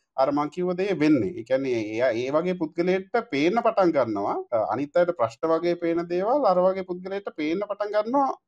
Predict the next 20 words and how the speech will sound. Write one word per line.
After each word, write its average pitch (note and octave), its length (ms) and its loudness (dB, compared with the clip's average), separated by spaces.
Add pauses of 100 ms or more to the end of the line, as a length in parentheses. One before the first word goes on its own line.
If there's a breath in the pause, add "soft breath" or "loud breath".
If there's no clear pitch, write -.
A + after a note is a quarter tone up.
(200)
ඔපචුනිටි - 480 0
එකක් G2 220 0
විදියට. F2+ 260 -6
ආ, A#2+ 120 4
මේකට E3+ 360 2
මේ B2+ 180 2
වගේ D#3+ 220 0
දෙයක් F3+ 220 2
කරොත් F3+ 260 -4
එහෙම C4 200 0
මෙහෙම A3 220 2
කර, A3 160 2 (180)
මෙහෙම F#3 200 4
වැඩක් A3 320 0
කරන්න A3+ 260 -2
පුළුවන්. D#3 300 4 (160)
අන්න C3+ 140 -4
ඒ C#3+ 80 -2
වගේ F3+ 260 0 (400 soft breath)
ඒකට B2+ 240 0